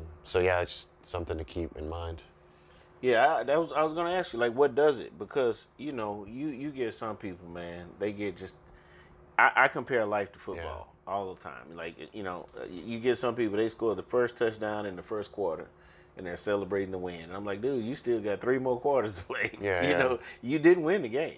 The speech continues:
Speaker 1: Yeah.
Speaker 2: You know, and, uh, you, you can fall off
Speaker 1: Yeah.
Speaker 2: before the, before the, you know, before the game's over.
Speaker 1: Yeah, I think humility goes a long way. I mean, a-, anytime I meet someone that I know that, like,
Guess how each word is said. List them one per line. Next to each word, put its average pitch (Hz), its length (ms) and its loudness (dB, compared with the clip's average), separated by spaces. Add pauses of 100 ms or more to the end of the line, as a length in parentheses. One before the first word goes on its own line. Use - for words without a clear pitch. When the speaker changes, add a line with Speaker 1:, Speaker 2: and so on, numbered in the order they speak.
Speaker 1:
Yeah. 85 160 -4 (240)
Speaker 2:
You 120 140 -4
know, 113 320 -4 (400)
and, 110 320 -4
uh, 95 260 0
you, 120 300 -4
you 113 140 -2
can 127 120 -4
fall 120 300 4
off 123 240 -6 (100)
Speaker 1:
Yeah. 85 160 -4
Speaker 2:
before 87 200 -2
the, 101 100 -4
before 101 340 -8
the, 90 220 -10
you 101 100 -10
know, 90 260 -10
before 101 260 -8
the 98 60 -4
game's 107 360 -6
over. 60 260 -8 (380)
Speaker 1:
Yeah, 120 180 6
I 117 40 2
think 135 260 0 (140)
humility 95 440 0
goes 85 200 -2
a 82 40 -4
long 80 240 -6
way. 80 240 -6
I 78 80 -8
mean, 80 320 -6 (880)
a-, - 180 -10
anytime 117 300 4
I 101 120 4
meet 101 180 2
someone 95 280 -2
that 90 80 0
I 90 120 0
know 87 200 0
that, 85 240 -2
like, 82 200 -8